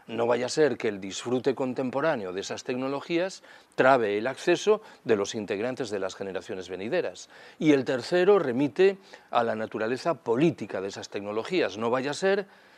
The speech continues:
que su despliegue reclame estructuras jerárquicas, verticales, al margen del control popular, como sucede, sin ir más lejos, con la energía nuclear.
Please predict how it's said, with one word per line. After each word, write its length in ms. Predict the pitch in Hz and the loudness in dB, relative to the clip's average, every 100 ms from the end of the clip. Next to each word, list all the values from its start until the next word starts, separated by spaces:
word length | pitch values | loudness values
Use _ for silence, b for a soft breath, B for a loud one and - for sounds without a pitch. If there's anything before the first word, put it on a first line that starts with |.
| b | b
que 100 | 117 | -6
su 160 | - 104 | -4 -4
despliegue 560 | 104 - 131 143 170 | -4 -4 0 0 0
reclame 420 | 135 98 127 120 | -2 -2 -2 -2
estructuras 520 | 135 - 104 110 110 - | -4 -8 -10 -6 -6 -6
jerárquicas, 920 | 120 123 139 123 127 - 139 139 - | -2 0 0 0 -6 -4 -4 -4 -4
verticales, 840 | 107 95 107 92 135 131 143 143 - B B | -6 -6 -8 -2 0 0 -2 -4 -10 B B
al 180 | 120 110 | 0 2
margen 420 | 127 131 - 107 | 2 2 0 -4
del 180 | 104 101 | -4 -6
control 380 | 107 104 110 113 | -6 -6 -4 -2
popular, 480 | 123 127 147 190 165 | -4 0 2 2 2
como 280 | 135 117 | 0 2
sucede, 420 | 107 101 147 151 110 | -2 -4 -2 0 -2
sin 180 | 117 | -4
ir 140 | 110 127 | -6 -6
más 180 | 135 139 | -6 -4
lejos, 460 | 139 - 170 - b b b b | -4 -4 -6 -8 b b b b
con 560 | 135 123 110 101 98 98 | 2 2 2 -4 -8 -4
la 160 | 101 | -4
energía 480 | 101 92 95 107 95 | -4 -6 -10 -8 -10
nuclear. 500 | 87 87 98 160 151 | -10 -12 -6 -6 -6